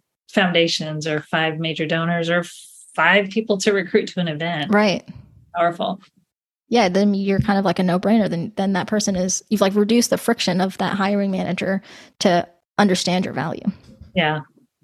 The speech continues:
Speaker 1: that's a great idea. Great. All right. Well, I know you wanted to share with the listeners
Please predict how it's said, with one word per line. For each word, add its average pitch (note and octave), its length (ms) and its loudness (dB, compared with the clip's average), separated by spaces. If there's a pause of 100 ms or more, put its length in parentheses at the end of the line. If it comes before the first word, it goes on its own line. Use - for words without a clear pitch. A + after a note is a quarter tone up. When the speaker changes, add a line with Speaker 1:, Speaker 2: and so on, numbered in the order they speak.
Speaker 1:
that's B3+ 160 -2
a G#3 60 -2
great G3 160 2
idea. F3+ 300 -4 (200)
Great. F#3 320 -4 (680)
All B3 80 6
right. A3 100 4
Well, A#3+ 120 6
I B3 40 4
know D4 160 4
you F#4+ 160 4
wanted C4+ 260 4
to A3 60 0
share G#3+ 480 2
with G3 160 0
the G3 100 -2
listeners F3+ 840 -2